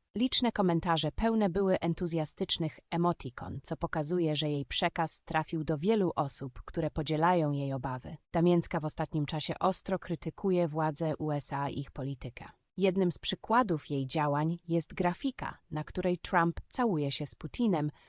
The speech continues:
co dobitnie wskazuje na jej negatywną opinię o tej znajomości. Kolejna praca Damięckiej przedstawia kobietę ubraną w barwy Ukrainy, która jest napastowana, a podpisała ją kontrowersyjnym sformułowaniem „sama się prosiła”.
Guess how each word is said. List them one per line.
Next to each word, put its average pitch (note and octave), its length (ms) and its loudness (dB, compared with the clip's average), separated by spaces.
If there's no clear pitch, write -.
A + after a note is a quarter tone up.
co B3+ 180 -2
dobitnie G#3+ 540 0
wskazuje D3+ 540 -2
na C#3+ 140 -2
jej C#3 240 -2
negatywną F3 720 2
opinię C#3+ 440 -2
o C#3 80 -4
tej C#3 180 -6
znajomości. D3 800 -4
Kolejna G#3+ 420 4
praca F3+ 280 2
Damięckiej D#3 600 2
przedstawia E3+ 540 -2
kobietę E3+ 380 0
ubraną D#3+ 360 2
w C#3+ 80 -4
barwy D#3 340 0
Ukrainy, D#3 580 0
która D#4 260 2
jest A3+ 180 0
napastowana, D#3 720 0
a - 100 2
podpisała G#3 600 0
ją E3+ 180 4
kontrowersyjnym F3 800 0
sformułowaniem D#3+ 880 2
„sama D3 520 0
się C3 200 -4
prosiła”. - 600 -4